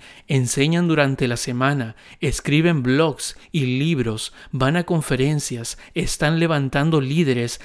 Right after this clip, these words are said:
y algunos hasta tienen pasatiempos en los que pueden interactuar con no creyentes de maneras única y personal. Sí, es verdad que hay personas a las que Dios les ha dado la gracia para hacer todo eso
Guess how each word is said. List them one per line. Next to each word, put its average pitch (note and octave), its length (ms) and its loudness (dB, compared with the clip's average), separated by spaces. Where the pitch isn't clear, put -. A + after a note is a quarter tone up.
y C3+ 140 0
algunos C#3 480 0
hasta D3 240 -4
tienen D#3+ 380 -2
pasatiempos C#3 920 -2
en C#3 140 4
los C3 160 0
que C3 100 0
pueden E3+ 360 2
interactuar D#3+ 680 0
con B2+ 240 -4
no C#3+ 160 0
creyentes E3 680 -2
de C3 140 2
maneras C3+ 640 0
única C#3+ 600 -2
y C#3+ 140 0
personal. B2 680 -4
Sí, D3+ 300 2
es C3 240 4
verdad D3+ 380 4
que C#3 160 2
hay C3 140 4
personas D#3 680 2
a C#3 40 2
las A#2+ 200 0
que B2+ 120 0
Dios B2+ 400 4
les C#3+ 240 0
ha C3+ 120 0
dado D3 260 4
la A#2+ 160 0
gracia D3 520 0
para C3 180 2
hacer C3+ 300 0
todo E3+ 440 2
eso D3 400 0